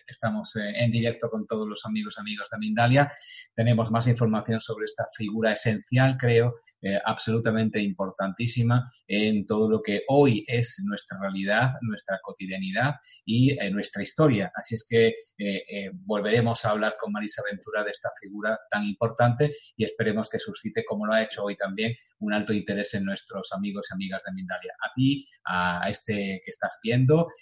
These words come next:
y, a, a, bueno, pues también a, a nuestra compañera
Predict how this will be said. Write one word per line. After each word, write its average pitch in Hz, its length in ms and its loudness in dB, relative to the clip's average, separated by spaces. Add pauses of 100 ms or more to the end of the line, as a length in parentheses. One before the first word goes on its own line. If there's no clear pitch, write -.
y, 98 400 -2
a, 90 120 -2
a, 98 300 -4
bueno, 117 240 0
pues 107 220 -2 (100)
también 104 420 -4
a, 95 680 -4
a 107 40 -6
nuestra 107 280 -8
compañera 104 580 -2